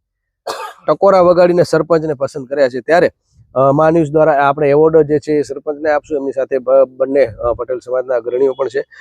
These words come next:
સરપંચ શ્રી શિવમગર રમણીકગર ગુસાઈ, ગ્રામ પંચાયત નાગલપર, તાલુકો માંડવી, કચ્છ. સૌ મતદારો, ટેકેદારો, સભ્યો અને ગ્રામજનોના સાથ સહકારથી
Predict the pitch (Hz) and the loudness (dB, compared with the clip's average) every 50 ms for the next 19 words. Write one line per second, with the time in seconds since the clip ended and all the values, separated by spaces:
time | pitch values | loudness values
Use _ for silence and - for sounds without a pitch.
0 | - - - - - - - - 147 147 151 - 180 170 - - 180 180 165 - | -20 -20 -20 -20 -20 -18 -6 -2 -2 -2 2 2 2 2 2 2 2 2 2 2
1 | - 160 170 180 175 170 160 175 180 175 180 - _ - - 120 135 151 160 165 | 2 2 2 4 2 2 2 2 2 2 0 -4 _ -10 -6 -4 -2 0 -2 -2
2 | 156 143 165 156 139 127 135 135 - - 156 170 190 - _ _ _ _ _ _ | -2 -2 -4 -4 -4 -4 -8 -6 -2 -2 -2 -2 -2 -6 _ _ _ _ _ _
3 | _ _ _ - 135 143 156 165 147 165 147 - 160 143 123 117 113 117 127 131 | _ _ _ -2 0 0 0 0 0 -2 -2 0 0 -2 -2 -2 -4 -2 0 0
4 | 160 156 147 175 175 156 - 135 139 143 135 151 147 143 131 135 143 147 160 160 | 0 0 2 0 0 0 0 0 0 0 0 0 0 2 2 0 2 0 0 0
5 | 151 - 170 175 - - - - - - - - 156 165 151 143 139 139 147 156 | 2 0 0 0 -2 -6 -8 -6 -6 -4 0 2 2 2 2 2 0 0 0 0
6 | 165 165 165 180 180 - _ _ _ _ - 143 143 - - 170 160 165 165 170 | 0 2 2 2 0 -2 _ _ _ _ -2 -2 -2 0 -2 0 2 2 4 4
7 | 175 165 135 - 147 139 123 147 165 165 160 156 143 147 147 151 160 156 156 156 | 4 2 0 0 -4 -2 2 2 4 4 4 2 2 0 0 0 0 0 -2 -2
8 | 156 156 151 - - 147 139 135 - - 151 - - 151 143 - 160 165 | 0 0 -2 -2 0 -2 -2 -2 -2 -6 -6 -2 0 0 0 0 -2 -4